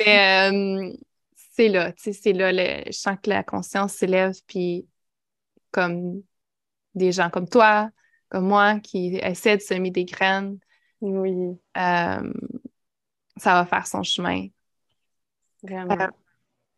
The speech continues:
Speaker 1: si, pour conclure, si te, t'aurais comme, tu sais, quelque chose à, à suggérer à une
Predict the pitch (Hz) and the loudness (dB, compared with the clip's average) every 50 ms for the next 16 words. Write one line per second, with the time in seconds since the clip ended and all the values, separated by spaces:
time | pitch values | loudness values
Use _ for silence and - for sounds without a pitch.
0 | _ _ _ _ _ _ _ _ _ _ - - - _ _ _ _ _ - 233 | _ _ _ _ _ _ _ _ _ _ -18 -18 -18 _ _ _ _ _ 4 6
1 | 226 220 214 214 208 202 180 - - - _ - 220 208 - 220 208 202 202 - | 6 6 6 6 4 2 0 -4 -8 -10 _ -2 -2 0 4 2 2 2 2 0
2 | 220 214 202 202 214 233 233 - _ - - - 220 202 202 - 208 190 185 185 | 0 0 2 2 0 -6 -10 -16 _ -20 -10 -6 -6 -4 0 2 4 6 6 6
3 | 185 180 185 - - - _ _ _ _ - _ _ _ _ _ _ _ _ _ | 4 4 2 0 -2 -6 _ _ _ _ -20 _ _ _ _ _ _ _ _ _
4 | _ _ _ - 208 190 196 196 196 196 - 196 185 180 - - - - - - | _ _ _ -2 -2 0 0 -2 -4 -2 -2 -2 -2 -2 -4 -6 -8 -10 -10 -12
5 | - _ _ _ _ _ _ _ _ _ _ _ _ _ _ _ _ _ _ _ | -18 _ _ _ _ _ _ _ _ _ _ _ _ _ _ _ _ _ _ _
6 | _ _ _ _ _ - 107 104 104 - - - - - _ _ _ _ _ _ | _ _ _ _ _ -4 -2 -2 -2 -2 -4 -10 -16 -16 _ _ _ _ _ _
7 | _ _ _ _ _ _ _ _ _ _ _ _ _ _ _ _ _ _ _ _ | _ _ _ _ _ _ _ _ _ _ _ _ _ _ _ _ _ _ _ _
8 | _ - 240 214 208 - - 220 202 202 202 202 185 104 - - - - - - | _ 0 2 2 2 2 2 4 4 4 4 4 2 2 2 -2 -4 -8 -14 -20
9 | - - - - 202 196 - - 247 214 226 214 240 226 202 202 202 226 220 220 | -20 -16 -4 -4 -4 -4 -2 0 2 2 2 6 6 6 4 6 4 4 4 6
10 | 214 196 185 - - - 196 _ _ _ _ _ _ - 220 214 208 208 | 4 4 4 2 2 -2 -4 _ _ _ _ _ _ -2 0 0 2 0